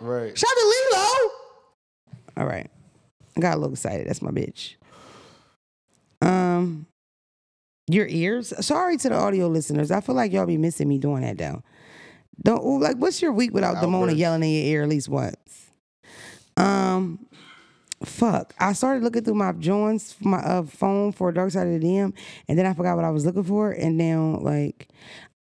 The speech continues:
Speaker 2: six seventeen A M I got, "Good morning, beautiful queen.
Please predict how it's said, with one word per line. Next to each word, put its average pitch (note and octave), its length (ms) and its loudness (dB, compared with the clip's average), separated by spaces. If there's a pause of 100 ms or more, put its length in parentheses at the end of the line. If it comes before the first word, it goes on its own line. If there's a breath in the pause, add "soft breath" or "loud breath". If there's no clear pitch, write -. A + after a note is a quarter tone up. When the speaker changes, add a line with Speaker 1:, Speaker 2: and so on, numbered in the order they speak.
(240)
Speaker 2:
six - 320 -4
seventeen A#3+ 400 2
A G3 160 2
M E3+ 100 2
I D#3+ 100 0
got, D3 260 0
"Good A3+ 120 2
morning, A3+ 300 2
beautiful D3+ 320 0
queen. C3+ 420 -2